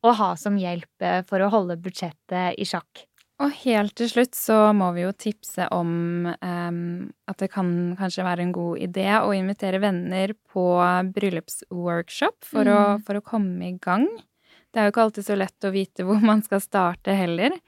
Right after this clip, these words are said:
Speaker 2: eh, men med litt god hjelp på veien av,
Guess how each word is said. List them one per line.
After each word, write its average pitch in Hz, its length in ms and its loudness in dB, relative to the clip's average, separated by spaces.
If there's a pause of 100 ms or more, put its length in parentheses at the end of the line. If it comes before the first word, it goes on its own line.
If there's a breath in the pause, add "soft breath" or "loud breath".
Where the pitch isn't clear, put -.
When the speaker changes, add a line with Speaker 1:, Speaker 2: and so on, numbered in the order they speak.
(340 soft breath)
Speaker 2:
eh, 196 380 2
men 254 220 2
med 269 120 2
litt - 360 -6
god 214 360 0 (160)
hjelp 190 380 -2 (180)
på 208 140 2
veien 170 340 2
av, 170 380 -2